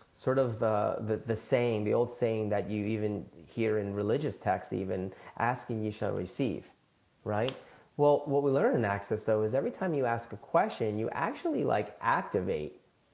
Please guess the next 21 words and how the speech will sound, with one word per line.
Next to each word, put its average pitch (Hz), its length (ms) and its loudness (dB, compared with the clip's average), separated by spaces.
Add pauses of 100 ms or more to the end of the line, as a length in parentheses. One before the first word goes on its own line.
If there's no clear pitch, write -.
(420)
like, 107 360 -2
the 107 80 -4
quantum 147 420 0
entanglements 113 600 -2
in 104 80 -2
the 104 80 -2
universe 107 400 -2
of 101 80 -4
the 104 80 -2
molecules, 120 680 0
okay? 113 360 -2 (200)
You're 131 160 2
activating 151 560 2
consciousness. - 800 -6 (340)
Because 143 220 -4
consciousness, 196 760 -4 (200)
when 143 140 0
you 240 120 2
ask 214 260 -2
a 135 60 -2
question, 98 680 -2